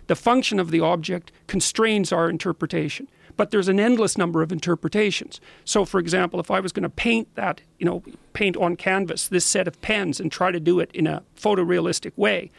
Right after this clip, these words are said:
I would be looking at tiny details of these objects, the, the multiple shades of red that are there and the multiple shades of, of white and black. And, you know, I would decompose it in many wa-, many ways. And so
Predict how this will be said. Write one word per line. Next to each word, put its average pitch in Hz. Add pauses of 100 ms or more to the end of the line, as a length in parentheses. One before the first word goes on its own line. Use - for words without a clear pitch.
(420)
I 220
would 202
be 165
looking 185
at 151
tiny 214
details 175
of 160
these 175
objects, 165 (400)
the, -
the 175
multiple 180
shades 180
of 175
red 165
that 170
are 165
there 170
and 160
the 165
multiple 170
shades 175
of, 143 (300)
of 143
white 190
and 165
black. 175
And, 139 (280)
you 202
know, 202
I 196
would 185
decompose 214
it 185
in 160
many 185
wa-, 180
many 196
ways. 226 (400)
And 220
so 202